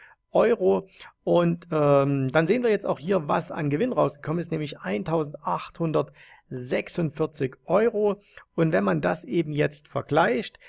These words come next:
dann kommt man auf eine aktuelle zeitgewichtete Rendite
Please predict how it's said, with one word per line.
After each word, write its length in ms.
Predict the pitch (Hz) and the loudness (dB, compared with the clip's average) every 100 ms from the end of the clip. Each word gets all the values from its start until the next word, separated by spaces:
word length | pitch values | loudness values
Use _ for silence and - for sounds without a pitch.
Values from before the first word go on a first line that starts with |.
| - - | -16 -6
dann 180 | 147 | -4
kommt 260 | 151 165 170 | -2 -2 0
man 200 | 160 156 | -2 -2
auf 220 | 151 151 | -6 -8
eine 280 | 160 139 - | -6 -4 -4
aktuelle 560 | - - 165 165 156 143 - _ _ | -6 -6 -6 -2 -2 -4 -10 _ _
zeitgewichtete 1040 | - - 160 202 - 180 165 175 - 147 135 | -8 0 2 2 0 -2 -2 -2 -2 -2 0
Rendite 500 | 139 139 175 170 | 0 -2 0 0